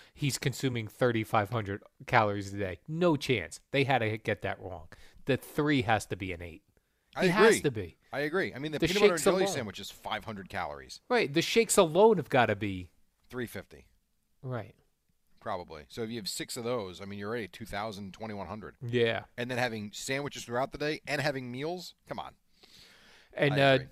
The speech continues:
Speaker 1: and two very popular television programs coming back for another season, Curb Your Enthusiasm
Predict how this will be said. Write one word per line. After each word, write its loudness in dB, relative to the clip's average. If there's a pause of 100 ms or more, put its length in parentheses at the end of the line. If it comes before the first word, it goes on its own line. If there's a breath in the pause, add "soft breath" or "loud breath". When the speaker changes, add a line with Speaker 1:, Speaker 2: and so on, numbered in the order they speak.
(280)
Speaker 1:
and 4
two -2
very 6
popular 4
television 0
programs -2
coming -4
back -2
for -4
another -6
season, -8
Curb -2
Your -2
Enthusiasm 0